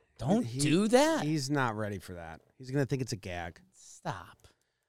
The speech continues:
Speaker 2: Do you think if we said hi to him, it would have altered his mood?
Speaker 1: A little bit.
Speaker 2: And then he might have got better outing?
Speaker 1: Yeah. I do.
Speaker 2: Damn, man.
Speaker 1: He walked out with Castro, which was a mistake 'cause Castro's a six seven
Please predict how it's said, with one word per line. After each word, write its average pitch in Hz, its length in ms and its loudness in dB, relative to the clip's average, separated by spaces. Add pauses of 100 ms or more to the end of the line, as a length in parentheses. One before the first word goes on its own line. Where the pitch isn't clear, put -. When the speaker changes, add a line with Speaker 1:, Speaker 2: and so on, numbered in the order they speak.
(340)
Speaker 2:
Do 151 80 -2
you 165 60 6
think 165 160 6
if 151 60 4
we 156 120 4
said 147 180 4
hi 135 240 8
to 120 100 2
him, 101 300 -8 (1080)
it 127 40 -4
would 123 140 0
have 107 160 -4
altered 135 340 6
his 120 140 4
mood? 147 600 10
Speaker 1:
A 127 40 -4
little 143 140 4
bit. 117 340 0 (360)
Speaker 2:
And 120 120 -2
then 123 160 0
he 123 120 2
might 117 180 0
have 113 160 -4 (340)
got 117 160 -6
better 107 320 -2
outing? 101 460 -6
Speaker 1:
Yeah. 95 200 -12 (1080)
I 104 60 -20
do. 98 120 -20 (800)
Speaker 2:
Damn, - 800 -20
man. 90 260 -20 (420)
Speaker 1:
He 156 140 0
walked 180 340 10
out 165 200 6
with 131 180 -2
Castro, 143 760 0
which 110 160 -4
was 110 140 -6
a 113 60 -4
mistake 170 580 -2
'cause 104 180 -10
Castro's 147 960 -4
a - 60 -14
six - 400 -6
seven 127 560 -2